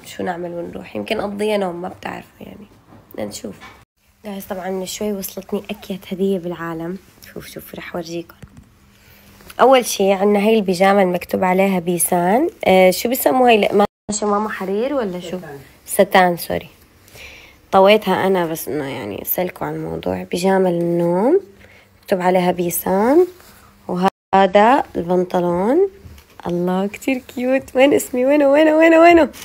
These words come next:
Speaker 1: هاي ما بتنحط بالخزانة، هاي بتنحط مو بالخزانة مع الأواعي التانية. شوفوا بيسان. وكمان أوكي، أول شي شوفوا الربطة، أنا فتحتن، بس أول شي شوفوا الربطة تبع هذا البوكس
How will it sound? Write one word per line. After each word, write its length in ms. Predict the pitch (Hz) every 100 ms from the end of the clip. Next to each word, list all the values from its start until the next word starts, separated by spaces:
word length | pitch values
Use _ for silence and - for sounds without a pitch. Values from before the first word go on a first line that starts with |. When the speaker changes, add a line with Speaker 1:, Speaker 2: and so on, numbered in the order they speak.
| - - - -
Speaker 1:
هاي 100 | -
ما 140 | 269 302
بتنحط 380 | - 339 277 262
بالخزانة، 600 | 233 208 196 202 196 190
هاي 80 | 202
بتنحط 420 | 208 - 196 226 214 _ _ _ _ _ _ _ _ _ _ - - _ _ - - - - -
مو 160 | - 233
بالخزانة 480 | 214 185 175 180 165 _ -
مع 320 | 165 165 160
الأواعي 580 | 160 - - - 165 165
التانية. 420 | 160 - 165 165
شوفوا 300 | 165 196 190
بيسان. 880 | 196 170 170 - 160 156 156 156 160 - - - - - - - - - - - - -
وكمان 720 | - 180 202 214 240 254 285 440 - _ _ _ _ _ _ - - _ - - - -
أوكي، 240 | 226 233 190
أول 220 | 214 233
شي 140 | -
شوفوا 300 | 233 247 -
الربطة، 380 | 240 220 233 -
أنا 220 | - 196
فتحتن، 560 | 190 - 226 - 190 -
بس 160 | 185 -
أول 200 | 220 214
شي 100 | 226
شوفوا 280 | 269 254
الربطة 280 | 247 247 247
تبع 240 | 214 208 190
هذا 280 | 202 208
البوكس 380 | 208 180 208 262